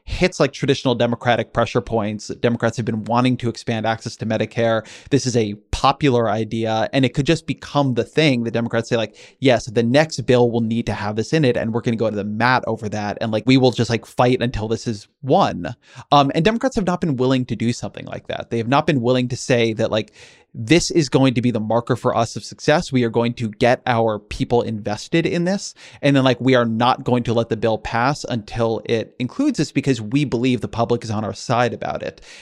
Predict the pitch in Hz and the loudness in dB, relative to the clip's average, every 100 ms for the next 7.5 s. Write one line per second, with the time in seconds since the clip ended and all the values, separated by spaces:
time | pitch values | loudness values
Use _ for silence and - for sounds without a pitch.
0 | - 156 180 180 165 156 185 202 - - | -4 2 2 4 2 4 4 2 -6 -18
1 | - 131 120 - 147 120 127 - 127 123 | 0 2 4 4 4 4 2 2 -2 -2
2 | - - 233 202 143 - - - - 143 | -4 -2 2 4 2 -4 -18 -20 -4 2
3 | 131 123 - - 135 127 - 117 - - | 2 0 -4 2 4 4 2 -4 -4 -8
4 | - 185 202 165 135 - 113 101 - 170 | -2 0 0 0 -6 -4 -4 -4 -2 0
5 | 170 127 117 117 117 - 135 120 120 123 | 4 4 4 0 -2 -2 -2 -2 -2 -4
6 | - 113 104 123 127 123 113 110 113 - | -2 -8 -4 -2 -2 -2 -4 -4 -6 -8
7 | 113 - 120 110 | -10 -8 -4 -4